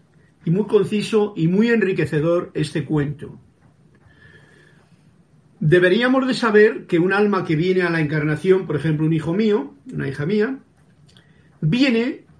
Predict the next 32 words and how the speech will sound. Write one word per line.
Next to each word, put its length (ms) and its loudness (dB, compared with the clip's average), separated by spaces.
con 300 0
mucho 300 -4
más 200 -2
conocimiento 960 -2
del 180 0
que 140 -4
yo 160 -4
tengo. 460 -8
Debería 420 -2
de 100 -8
saberlo. 540 -8
Yo 140 4
me 100 2
di 120 2
cuenta 420 0
de 100 4
ello, 400 2
me 100 -10
di 120 -2
cuenta, 520 -2
pero 140 -12
hace 140 -4
mucho 200 -2
tiempo, 440 -4
y 60 -2
por 180 2
eso 220 -2
no, 340 2
he 100 6
tratado, 720 0
he 100 -2
tratado 640 -2